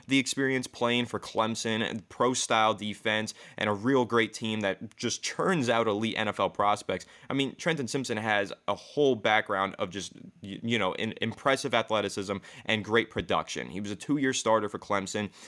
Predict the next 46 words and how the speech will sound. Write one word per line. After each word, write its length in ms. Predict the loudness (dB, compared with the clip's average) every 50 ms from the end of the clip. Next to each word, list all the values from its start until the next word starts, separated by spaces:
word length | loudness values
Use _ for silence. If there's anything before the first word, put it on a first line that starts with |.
| -20 -6
and 240 | -2 0 2 2 2
if 140 | 0 -2 -2
you 40 | -2
take 160 | -2 0 0
a 40 | 0
look 180 | -2 0 0
at 60 | 0 -2
his 100 | -2 -4
career 240 | -2 0 0 2
history, 460 | 2 0 0 -2 -2 0 0 0 0 -2 -4
it 100 | -4 -4
took 140 | -4 -4 0
him 80 | 2 2
a 80 | 2
while 320 | 2 6 6 6 6 6 4
to 100 | 0 -2
get 160 | -2 -2 -2
to 100 | 0 -2
that 140 | -2 2 2
off-ball 380 | 2 0 2 2 0 0 2
linebacker 480 | 2 0 0 0 0 -2 -2 -2 -6 -6
position. 460 | -6 -4 -2 -2 -2 0 -4 -4 -4 -8 -16 -10 -10
It's 100 | -6 -2
interesting 480 | 0 0 0 0 0 0 0 -2 0 0
looking 280 | 0 0 0 -2 0
at 160 | 0 0 0
it 80 | -2 -4
because 160 | -6 -6 -4
he 60 | -2
used 200 | -2 -2 -2 0
to 80 | -2 -4
play 240 | -2 0 2 2 4
a 60 | 4
little 160 | 4 2 2
bit 100 | 2 2
on 160 | 2 4 2
the 180 | 0 -2 -4 -2
edge, 380 | 0 2 2 2 2 0 -8 -16 -16 -4
and 100 | 0 2
he 60 | 2 2
was 120 | 0 0
more 160 | 2 2 2
of 60 | 2
an 120 | 2 -2 0 0
outside 460 | 2 2 2 0 0 0 0 0 0
linebacker 380 | 0 0 0 0 0 0 0